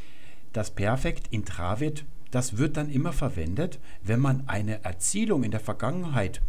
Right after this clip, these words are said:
runtererzählt. Immer dann, wenn die Geschichte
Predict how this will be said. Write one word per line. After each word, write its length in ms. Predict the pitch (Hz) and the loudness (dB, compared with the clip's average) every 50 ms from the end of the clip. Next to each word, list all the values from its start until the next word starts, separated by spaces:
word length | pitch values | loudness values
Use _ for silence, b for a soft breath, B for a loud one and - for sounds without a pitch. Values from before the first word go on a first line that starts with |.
| - - - - | 0 0 0 0
runtererzählt. 880 | 127 160 147 170 160 - 104 101 - - - 123 107 90 76 - - - - - - - B B B B B B B B B - | 2 2 2 2 0 0 0 -2 -2 -2 0 0 0 0 0 -2 -2 -2 -2 -2 -2 -4 B B B B B B B B B -2
Immer 260 | 180 180 185 160 131 | -2 0 0 0 0
dann, 300 | - 110 117 160 190 175 | 0 0 0 0 0 0
wenn 160 | 151 127 113 | 0 0 2
die 120 | 113 120 - | 2 0 0
Geschichte 600 | 117 104 - - 147 156 151 - - 139 120 | 0 0 0 0 0 0 -2 -2 0 0 0